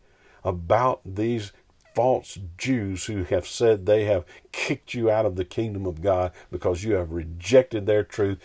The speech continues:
and you followed after Christ. In fact, because you have followed after Christ, you are a citizen of the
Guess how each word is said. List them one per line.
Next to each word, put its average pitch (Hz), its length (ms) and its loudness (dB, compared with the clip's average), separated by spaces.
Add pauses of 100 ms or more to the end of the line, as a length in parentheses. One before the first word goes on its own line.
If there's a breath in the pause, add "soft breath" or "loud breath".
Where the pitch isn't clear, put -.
(100 soft breath)
and 95 120 -2
you 90 120 -4
followed 101 480 2
after 95 240 -2
Christ. 85 400 -2 (280 soft breath)
In 87 160 -6
fact, 120 380 2 (160 soft breath)
because 175 800 12
you 127 140 2
have 98 280 6 (100 loud breath)
followed 117 480 10
after 104 300 4 (240)
Christ, 92 400 2 (160 soft breath)
you 110 480 -2
are 135 540 6 (480 soft breath)
a 92 140 0
citizen 123 920 2 (100)
of 90 140 -2
the 82 140 -6